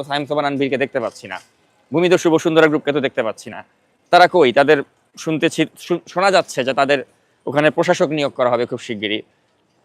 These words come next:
এবং, আহ, তাদের যারা দেশে রয়েছে তাদের প্রত্যেকেরই তো দেশ থেকে নিষেধাজ্ঞা জারি হয়েছে, তাদের ব্যাংক অ্যাকাউন্টগুলো ফ্রিজ করা হয়েছে।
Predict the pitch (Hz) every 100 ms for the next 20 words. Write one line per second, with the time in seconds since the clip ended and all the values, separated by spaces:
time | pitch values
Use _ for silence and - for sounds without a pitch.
0 | - _ _ - 147 156 151 143 135 147
1 | 151 135 _ _ _ 135 143 143 135 139
2 | 165 143 135 135 139 131 156 - 165 160
3 | 156 127 135 - 139 127 123 131 120 113
4 | 107 101 98 104 90 - 120 127 139 135
5 | 131 123 127 127 139 - 101 101 87